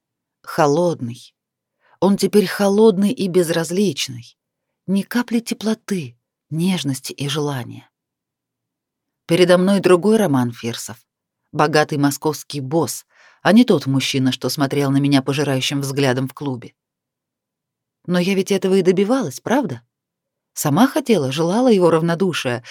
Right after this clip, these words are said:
чтобы не погибнуть в Фирсове, не утонуть в этих черных желанных глазах. Так лучше. Для нас обоих. «Я могу идти?»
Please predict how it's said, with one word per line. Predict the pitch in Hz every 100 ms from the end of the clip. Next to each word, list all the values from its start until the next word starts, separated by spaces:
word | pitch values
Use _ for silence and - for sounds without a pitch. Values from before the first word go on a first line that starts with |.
| - -
чтобы | - 180
не | 196
погибнуть | 214 214 196 131 143 -
в |
Фирсове, | - 190 120 - - _ _ _ _ 247
не | 294
утонуть | 285 311 294 196 151
в |
этих | 156 170 -
черных | 190 156 127 143
желанных | 180 180 139 139
глазах. | 147 180 175 131 - _ _ _ _ _ _ _ _ _ -
Так | 302 285
лучше. | 214 135 - - - _ _ _ _
Для | - 254
нас | 214 - 190
обоих. | 151 117 98 - _ _ _ _ _ _ _ _ _ _ _ _ _ _ _ _ _ -
«Я | 196 247
могу | 262 285 285
идти?» | - -